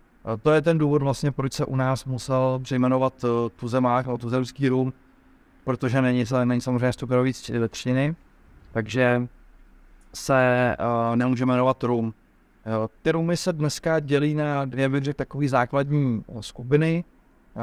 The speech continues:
podle toho, jak se vyrábí. Buď to se vyrábí z melasy, což je, je většina těch, eh, rumů, který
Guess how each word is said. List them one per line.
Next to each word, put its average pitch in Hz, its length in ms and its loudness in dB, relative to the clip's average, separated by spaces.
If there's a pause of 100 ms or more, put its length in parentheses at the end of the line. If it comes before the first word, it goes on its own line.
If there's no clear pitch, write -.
(140)
podle 139 300 0
toho, 147 180 0
jak 139 180 -2
se 143 140 -2
vyrábí. 135 400 0
Buď 110 140 -12
to 175 120 -2
se 156 320 0
vyrábí 147 360 0
z 127 40 -4
melasy, 120 600 -2 (580)
což - 340 -4
je, 127 220 2
je 131 140 0
většina 127 380 -2
těch, 139 300 -2
eh, 127 340 0
rumů, 127 280 -2
který 131 400 -2